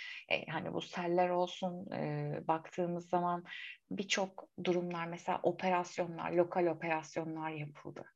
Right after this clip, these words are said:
Yani halkı dalgalandıran, e, belli bölgeleri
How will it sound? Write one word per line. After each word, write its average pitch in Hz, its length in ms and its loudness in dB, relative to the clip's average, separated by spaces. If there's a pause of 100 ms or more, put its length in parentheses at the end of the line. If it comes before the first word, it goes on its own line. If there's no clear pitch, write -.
(360)
Yani - 200 -2
halkı 165 500 0
dalgalandıran, 151 840 2 (720)
e, 147 240 0
belli 175 400 6
bölgeleri 160 760 6